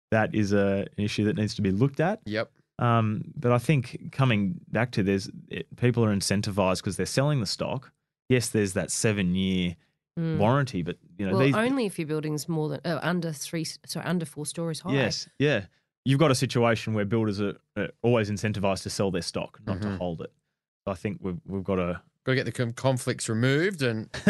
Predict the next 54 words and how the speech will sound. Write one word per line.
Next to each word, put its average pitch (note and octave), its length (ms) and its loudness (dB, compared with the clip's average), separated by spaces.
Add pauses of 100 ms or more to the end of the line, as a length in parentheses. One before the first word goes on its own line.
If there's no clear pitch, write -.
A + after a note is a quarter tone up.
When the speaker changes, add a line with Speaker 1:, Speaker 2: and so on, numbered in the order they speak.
Speaker 2:
you B2+ 100 6
Speaker 1:
<laughs> - 0 -
Speaker 2:
know, C3+ 360 6
line C3+ 300 4
it A#2+ 80 0
up C3 140 0
a D3+ 60 0
bit B2 160 -2
more. A2 360 0
Speaker 1:
Yeah, G3+ 220 2
that's E3 220 0
right. B2 220 0 (180)
Yep, B2 220 -2 (220)
that's B2+ 100 2
Speaker 2:
Yep. - 140 0
Speaker 1:
right. G2+ 160 0 (100)
Speaker 2:
So G3 160 2
back C4+ 260 0
onto A#3 220 2
the, D3+ 160 -2 (100)
kind C#3+ 240 0
of A#2 100 -2
the, A#2 140 -2 (300)
the G#2+ 60 -12
co-living. A#2 1080 0
I C3 120 4
Speaker 1:
Yep. C#3 60 6
Speaker 2:
mean, C#3+ 180 2
have C#3+ 160 0
you F#3 100 -2
guys D#3 240 0
got - 160 -4
sites - 540 -2 (180)
on B2 160 0
the G#2+ 100 -4
go, A#2+ 840 2
and G#2+ 560 -4
how, C3 180 0
how C#3+ 220 -2
big B2 380 -2
do A2 80 -2
you A2 60 0
Speaker 1:
Yep. G2 60 -2
Speaker 2:
think G#2+ 140 -4
this A2 140 -8
will G#2 80 -6
be G2+ 280 0
in, F#2+ 160 -4 (560)
say, G2+ 100 0
a F#2+ 40 -2
couple G2+ 300 -4
of F#2+ 40 -2
years' F#2 200 -6
time? F2 340 -6